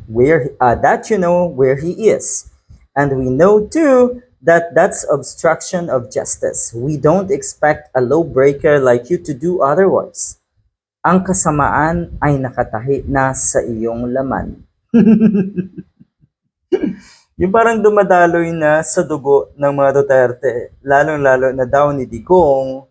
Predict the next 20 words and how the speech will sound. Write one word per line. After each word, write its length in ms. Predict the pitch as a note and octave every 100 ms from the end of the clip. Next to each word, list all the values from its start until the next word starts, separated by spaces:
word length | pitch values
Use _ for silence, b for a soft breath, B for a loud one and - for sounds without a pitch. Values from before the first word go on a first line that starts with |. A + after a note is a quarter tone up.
| _ _ _ _ _ _ -
ang 240 | A#2+ A#2+
kademonyohan, 800 | - A2+ A2 G2 G2 F2 F2 - - - _ _ _ _ _ _ _
ang 280 | A#2+ A#2+ A#2+
kasamaan. 840 | A#2+ A#2+ - E2+ F2 - E2 - - _ _ _ _ _ _ -
You 160 | - F#2
see 480 | - A#2+ C#3+ G#3 -
kung 120 | A#2
paano 400 | - - G#2+ A2
niya 240 | A2+ A2
pinahirapan 760 | A2 B2 A#2 A#2 A2+ G#2 - A#2
sa 80 | A#2+
Senator 480 | - A2 A2 G#2+ A2+
De 80 | A2
Lima? 520 | G#2+ G#2 G#2 B2+ F3 - _ _ _ _
Akala 240 | - F#2 F#2+
mo 120 | G#2
talaga 320 | G2+ G#2 G#2+
mapapabagsak, 1040 | C#3 A#2+ G#2 F#2+ G#2 G2 G2 - - E3 -
ano 200 | C3 B2+
ho? 180 | D3+ E3+